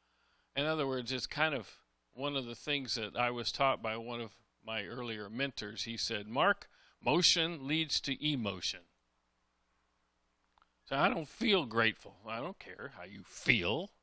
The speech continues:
Be grateful, and you'll be surprised what it does to your perspective, to your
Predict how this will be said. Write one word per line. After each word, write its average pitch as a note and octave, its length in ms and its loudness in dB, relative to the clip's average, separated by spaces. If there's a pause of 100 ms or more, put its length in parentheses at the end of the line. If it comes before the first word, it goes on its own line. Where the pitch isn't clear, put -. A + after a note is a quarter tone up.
(880)
Be D#3 240 4
grateful, A#2+ 640 -2
and A#2+ 120 -4
you'll B2+ 180 -4
be A#2+ 360 -6
surprised A#2 600 -4
what A2+ 240 -2
it C#3 140 -6
does A2 340 -4
to - 120 -8
your A2+ 160 -6
perspective, - 720 -6
to B2+ 120 -6
your D#3+ 240 -8